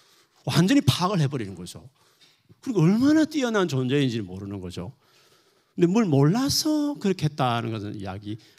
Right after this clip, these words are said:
안 되는 거죠. 그러면 왜 따먹었을까? 너무 궁금하잖아요. 하율아, 아진, 하율이 어디 갔지? 아유, 이야기하는 사이에 어디 가버렸네.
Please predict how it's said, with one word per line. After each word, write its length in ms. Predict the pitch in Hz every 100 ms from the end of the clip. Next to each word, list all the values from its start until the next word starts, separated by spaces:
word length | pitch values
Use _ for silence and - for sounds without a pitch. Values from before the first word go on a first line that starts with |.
| -
안 160 | 87
되는 200 | - -
거죠. 180 | - 110 _ _ _
그러면 380 | 233 208 131 107 - _ _
왜 340 | 135 165 277 285
따먹었을까? 640 | 156 123 113 - - - - _ _ _ _ _ -
너무 240 | 294 359
궁금하잖아요. 720 | 247 196 180 139 113 101 87 - _ _ _ _
하율아, 560 | - 165 175 135 98 - _ -
아진, 360 | 113 139 156
하율이 260 | - 147 143
어디 100 | 117
갔지? 320 | 110 - 180 - _ _ _ _ _ _ _ -
아유, 260 | 180 190 170 - _ _
이야기하는 380 | 131 156 196 190
사이에 200 | 185 160
어디 100 | 147
가버렸네. 560 | 139 143 143 117 123